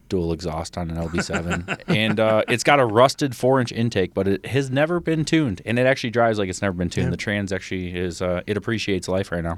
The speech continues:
Speaker 3: Yeah. Well, we see a lot, <clears throat> we've seen a lot with, you know, like, throughout the years, Paul and I, you know, working over at Calibrated Power Duramax Tuner, there's always guys that are trying to, like, repurpose old trucks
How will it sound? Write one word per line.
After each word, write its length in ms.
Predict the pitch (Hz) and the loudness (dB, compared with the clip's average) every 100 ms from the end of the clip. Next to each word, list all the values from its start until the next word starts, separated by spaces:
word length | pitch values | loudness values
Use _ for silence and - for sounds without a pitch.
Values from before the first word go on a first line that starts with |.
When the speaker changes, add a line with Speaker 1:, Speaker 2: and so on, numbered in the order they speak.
| - | -6
Speaker 3:
Yeah. 220 | 139 180 - 196 - - - | -6 -6 -6 -8 -6 -10 -2
Well, 100 | 208 | 0
we 100 | 190 | 2
see 200 | 175 - | 2 0
a 80 | 208 | 0
lot, 300 | 131 151 160 - - | 4 4 2 -2 0
<clears throat> 200 | 185 156 | 2 2
we've 100 | 147 | 0
seen 140 | - 226 | 0 0
a 60 | |
lot 200 | 131 139 - | 2 0 0
with, 300 | 123 - 143 | -4 -4 -4
you 80 | |
know, 100 | 127 | -2
like, 280 | 120 117 - - _ _ _ - - - - - | 0 -2 -6 -18 _ _ _ -20 -20 -16 -16 -6
throughout 240 | - 156 139 | 2 2 2
the 80 | |
years, 340 | 113 139 143 - | 2 4 4 0
Paul 220 | - 120 | -2 -2
and 80 | 123 | 0
I, 260 | 117 113 107 | -2 -2 -4
you 80 | 127 | -4
know, 160 | 110 107 | -4 -6
working 420 | 110 123 - 123 | -4 -4 -2 -2
over 160 | 117 | 0
at 140 | 113 - | -2 -2
Calibrated 400 | 120 117 117 107 | -4 -2 -2 -2
Power 220 | 113 113 | -2 -2
Duramax 400 | 117 113 107 - | -2 -2 -2 -4
Tuner, 320 | - 131 113 - - - - - - - - | -2 -2 -2 -6 -16 -18 -18 -18 -20 -20 -4
there's 160 | 139 135 | 0 2
always 240 | 190 165 | 2 2
guys 300 | 139 135 143 | 2 2 2
that 80 | 127 | 0
are 60 | 120 | -2
trying 200 | 135 127 | 0 0
to, 60 | |
like, 160 | 120 113 | 0 -2
repurpose 500 | 123 117 127 120 - | -2 0 -2 -2 -2
old 160 | 117 104 | -2 -2
trucks 500 | 110 80 - - | -4 -4 -6 -12